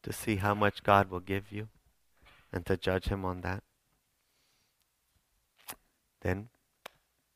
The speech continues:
if that's the case, we are sorely mistaken. That's not what he says. "Whoever finds his life will lose it.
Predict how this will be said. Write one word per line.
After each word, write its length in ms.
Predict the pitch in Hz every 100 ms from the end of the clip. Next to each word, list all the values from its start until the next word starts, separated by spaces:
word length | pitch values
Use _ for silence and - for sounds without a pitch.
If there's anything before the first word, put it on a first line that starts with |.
| _ -
if 160 | -
that's 220 | 104 101
the 100 | -
case, 340 | - 107 110 -
we 120 | 101
are 80 | 98
sorely 300 | - 110 113
mistaken. 500 | 117 - 135 165 117 - _ _ - - - - _ _ _ _ -
That's 180 | 107 -
not 200 | 113 113
what 120 | 117 117
he 60 |
says. 460 | 120 139 131 - - - - _ _ _ _ _ _ _
"Whoever 400 | - 113 110 110
finds 380 | 101 - 120 117
his 120 | 104
life 500 | 92 87 87 - - - - _ _ _ _
will 240 | 95 92 87
lose 300 | 92 87 95
it. 260 | - _